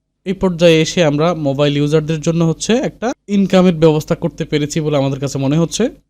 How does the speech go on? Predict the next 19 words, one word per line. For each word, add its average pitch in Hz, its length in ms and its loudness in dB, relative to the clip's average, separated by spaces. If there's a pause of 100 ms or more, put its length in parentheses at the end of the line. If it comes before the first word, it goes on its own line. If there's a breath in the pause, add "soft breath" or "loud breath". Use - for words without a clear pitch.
(140)
যেটা 156 220 0
দিয়ে 160 180 0
আপনি 147 180 -2
মোবাইল 147 320 -2
দিয়ে 156 120 -2
কাজ 156 200 -6
করলে 202 340 -6
এই 156 100 -8
কাজটা 143 260 -10
করতে 143 280 -8
পারবেন। 117 340 -4 (180)
Facebook 147 280 -10
তো 170 80 -10
আপনি 151 180 -4
মোবাইল 143 240 -2
দিয়ে 147 120 0
চালান, 127 300 -4
তাই 156 100 -4
না? 175 160 -4